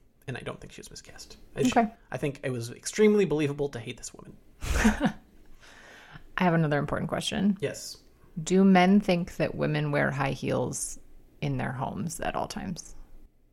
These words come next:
Speaker 1: I mean, certainly I've lived with you <laughs> for a long time.
Speaker 2: What are you trying to say?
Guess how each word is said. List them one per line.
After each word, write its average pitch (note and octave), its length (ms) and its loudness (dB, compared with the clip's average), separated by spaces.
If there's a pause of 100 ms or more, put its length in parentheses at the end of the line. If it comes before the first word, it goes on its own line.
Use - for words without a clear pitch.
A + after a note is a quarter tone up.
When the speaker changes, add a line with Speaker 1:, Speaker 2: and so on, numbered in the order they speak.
(720)
Speaker 1:
I F3 80 0
mean, D3 400 0 (880)
certainly D3 640 -4
I've C#3 240 -6
lived D3+ 160 -4
with A#2+ 160 -8
you C3+ 360 -2 (640)
<laughs> - 260 -8 (420)
for - 340 -4 (460)
a - 60 -12
long F3+ 260 0
time. E3 200 -2
Speaker 2:
What D#3+ 180 6
are D#3+ 140 0
you - 100 0
trying - 280 -4
to G#3 60 -2
say? - 280 -6